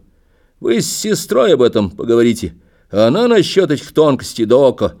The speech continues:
Анну Каренину ли по косточкам разобрать или о Достоевском поговорить? Все может. А уж эта штука в каком-нибудь романе, наверное, разобрана. Прощайте, философ.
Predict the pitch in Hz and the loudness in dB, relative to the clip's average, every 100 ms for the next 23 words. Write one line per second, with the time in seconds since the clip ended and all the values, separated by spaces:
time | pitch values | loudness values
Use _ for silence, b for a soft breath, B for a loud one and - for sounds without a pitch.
0 | b b b 117 156 156 139 127 120 110 | b b b -2 0 2 0 0 2 2
1 | 165 233 226 220 220 214 - 196 185 190 | 4 2 2 0 2 0 -2 -2 -2 2
2 | 196 170 - - 185 175 180 175 175 165 | 0 0 -8 -4 -2 0 2 4 2 2
3 | 131 110 104 98 104 110 196 190 - 196 | 2 2 0 -2 2 2 2 -2 -4 -4
4 | 165 160 175 180 - b b b - 196 | -2 0 0 -2 -6 b b b -2 0
5 | 185 170 120 104 - _ _ _ _ - | 4 2 2 0 -4 _ _ _ _ -2
6 | 113 113 - 180 156 - - 170 165 117 | 0 0 -2 -4 -4 -4 -2 0 0 -2
7 | - 123 143 139 135 120 120 120 175 190 | -6 -8 -4 -2 -2 2 2 2 2 0
8 | 185 175 160 147 135 127 127 120 127 117 | 0 0 0 0 2 2 4 4 4 2
9 | 113 b b - 104 - 101 139 131 - | -2 b b -6 -6 -4 -4 -2 -2 -2
10 | 104 B B - 120 117 113 113 - - | -4 B B -8 0 2 4 2 0 -8
11 | - | -14